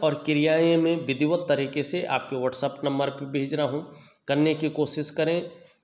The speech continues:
तीन महीने तक लगातार करें, छः से आठ महीने के बाद आपको इसका परिणाम बहुत सुंदर रूप में दिखने बैठ जाएगा और जीवन काल के बयालीसवें वर्ष से अचानक तरक्की आपके हाथ में है,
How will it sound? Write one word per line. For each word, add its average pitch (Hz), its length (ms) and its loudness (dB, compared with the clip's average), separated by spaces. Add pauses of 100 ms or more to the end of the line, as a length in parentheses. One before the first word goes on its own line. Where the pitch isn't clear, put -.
(120)
तीन 147 200 2
महीने 143 300 2
तक 147 240 0
लगातार 151 540 2
करें, 156 320 -2
छः 143 200 -2
से 143 180 0
आठ 135 260 0
महीने 135 320 -2
के 147 140 -2
बाद 147 400 0 (260)
आपको 135 360 -2
इसका 139 480 0 (160)
परिणाम 135 360 0
बहुत 123 300 -2
सुंदर 147 240 0
रूप 147 240 -2
में 147 120 2
दिखने 143 300 -2
बैठ 139 220 0
जाएगा 147 500 0 (320)
और 135 220 -4
जीवन 196 320 4
काल 147 260 2
के 139 120 -2
बयालीसवें 123 600 0
वर्ष 123 220 -4 (180)
से 147 100 -6
अचानक 175 460 -2 (220)
तरक्की 135 340 -2
आपके 123 340 -6 (840)
हाथ 139 260 -2
में 175 180 2
है, 208 400 -4